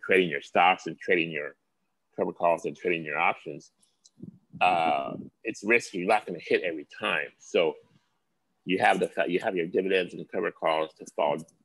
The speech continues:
fall back on. And you're gonna, you're gonna make money. That's why. So you have these, uh, professional traders, independent traders, big,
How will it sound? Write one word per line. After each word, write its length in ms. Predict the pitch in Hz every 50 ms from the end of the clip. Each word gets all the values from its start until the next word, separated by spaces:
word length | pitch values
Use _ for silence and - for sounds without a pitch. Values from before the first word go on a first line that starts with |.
| _ -
fall 140 | - 90 -
back 200 | - 82 80 82 -
on. 160 | - 62 52 - _ _ - - _ _ _ _ _ _ _ - 220 - _ _ _ _ _ _ _ _ _ _ _ _ _ _ _ _ _ _ _ _ _ _ _ _ _ _ _ _ _ _ _ _ - - _ _ _ _ _ _ _ -
And 100 | - 92
you're 80 | 92 90
gonna, 200 | 95 90 87 80 - _ -
you're 180 | 90 90 92
gonna 240 | 92 87 82 80 78
make 240 | 78 82 78 76 -
money. 400 | 78 80 82 78 73 62 50 - _ _ _ _ _ _ _ _ _ _ _ _ - -
That's 200 | - - - -
why. 240 | - - 58 - 113 - - - - - - _ - _ _ - - -
So 200 | - - 107 98
you 100 | 95 95
have 220 | 113 101 95 95 92
these, 260 | 92 92 92 92 92
uh, 240 | 85 73 71 69 65 - _
professional 520 | - 104 - - 107 110 - - 101 85 78
traders, 420 | - - 85 76 76 71 71 - -
independent 500 | - 95 90 85 - - 107 107 104 95
traders, 340 | - - 85 78 73 65 - - _ - - -
big, 220 | - 101 87 82